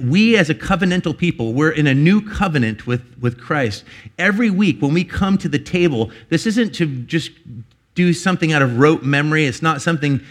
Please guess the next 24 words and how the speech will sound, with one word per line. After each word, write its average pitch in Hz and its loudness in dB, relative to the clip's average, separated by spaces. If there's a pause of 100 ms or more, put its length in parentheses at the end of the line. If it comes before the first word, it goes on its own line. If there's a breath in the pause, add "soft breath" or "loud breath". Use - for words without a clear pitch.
(180 loud breath)
it's 131 -4
not 170 -2
something 165 0
to, 139 4
to 135 -6
bring, 151 0 (200)
we 139 2
don't 165 0
do 156 4
it 135 -4
on 143 2
a 135 2
weekly 147 2
basis 135 -2
so 139 -2
that 127 0
it 117 -2
loses 160 6
its 131 -4
value. 107 0 (240 loud breath)
It's 120 -2
actually 147 0
to 120 -4
keep - -4